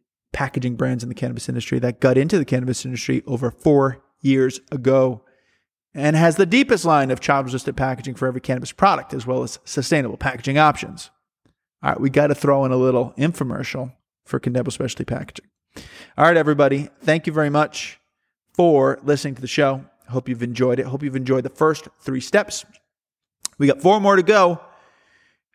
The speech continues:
And this is, again, our plan on making sustainable packaging the norm. It's not the only plan. If you say, "Oh, your plan should have eight steps, you missed this," I will actually encourage that feedback. I wanna hear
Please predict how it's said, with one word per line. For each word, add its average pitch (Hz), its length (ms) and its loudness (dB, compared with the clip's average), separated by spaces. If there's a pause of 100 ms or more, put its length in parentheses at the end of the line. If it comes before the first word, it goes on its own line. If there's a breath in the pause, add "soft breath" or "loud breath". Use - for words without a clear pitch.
And 147 580 2
this 160 260 0
is, 165 80 -4
again, 160 500 0
our 160 220 4
plan 139 500 -2
on 131 200 0
making 139 340 -2
sustainable 135 460 0
packaging 131 380 0
the 127 80 0
norm. 131 220 0
It's 135 140 -10
not 135 140 0
the 139 100 0
only 139 200 2
plan. 135 400 -2 (400 soft breath)
If 120 80 -12
you 123 60 -2
say, 131 240 0
"Oh, 139 440 2 (160)
your 147 140 0
plan 143 520 0
should 147 200 0
have 135 400 0 (640)
eight 175 200 2
steps, - 380 -2
you 147 80 2
missed 151 320 2
this," 156 300 0 (380 soft breath)
I 160 120 4
will 175 200 -2
actually 147 500 -2 (100)
encourage 143 720 0
that 131 260 0
feedback. 165 480 -2
I 143 80 4
wanna 147 320 2
hear 156 480 0